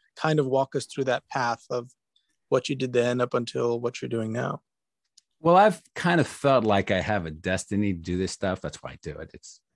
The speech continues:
Speaker 2: <laughs> otherwise I wouldn't <laughs> spend so much time and effort at it. Uh, I kind of felt like I had a destiny to do these things, and, you know, if someone else doesn't feel that personal need, then they probably shouldn't get involved. Um, but it came around somewhat later than,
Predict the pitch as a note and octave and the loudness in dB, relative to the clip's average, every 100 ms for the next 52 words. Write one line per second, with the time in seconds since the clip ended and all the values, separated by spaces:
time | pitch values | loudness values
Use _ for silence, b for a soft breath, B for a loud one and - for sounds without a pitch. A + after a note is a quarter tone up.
0 | _ _ _ - - G#2+ F2 - F2+ G2 | _ _ _ -16 -4 0 0 2 2 2
1 | - - - G2+ - F2 - F#2+ E2 F2+ | 2 -4 0 2 0 -2 -2 0 0 -2
2 | F2+ D#2+ D#2 - B E3 B B B B | -4 -6 -8 -10 B -20 B B B B
3 | _ - A2 A2+ F#3+ D3+ D#3 C3+ G#2+ G#2+ | _ 0 4 4 6 6 6 6 4 4
4 | G2+ F2 F#2 F#2+ - F2 E2+ D#2+ E2+ E2 | 2 0 0 0 -2 -2 -2 -6 -6 -6
5 | D2+ - C#2 C#2 - _ _ F2 E2+ D#2+ | -6 -8 -10 -10 -14 _ _ -4 0 0
6 | D#2+ - D2 - - _ _ _ _ - | -4 -6 -8 -10 -18 _ _ _ _ -2
7 | F#2 E2+ E2 - E2 D2+ - D#2+ D2+ D2 | 0 0 -2 -2 -6 -6 -10 -10 -8 -8
8 | D2 - _ _ _ - D#2 - D2 D2 | -12 -14 _ _ _ -12 -12 -8 -8 -6
9 | D2+ D2+ D2+ D2 D2 - E2 C2+ - D2+ | -8 -8 -12 -14 -16 -10 -10 -10 -14 -14
10 | - - G2+ E2 - _ b b b b | -14 -6 -2 -2 -4 _ b b b b
11 | b b _ _ A2 A2+ A#2 A2 C#3 C3+ | b b _ _ 2 4 6 6 6 4
12 | B2+ E3 F3 D3+ C3+ C3 B2+ A#2 G#2 - | 2 2 6 6 6 4 4 2 0 -4
13 | - B2 G2 F2+ F2 G2 A2+ G2 E2+ E2 | -6 -2 -2 -4 -4 0 0 0 -2 -4
14 | E2+ E2 D#2+ C#2 | -6 -4 -6 -8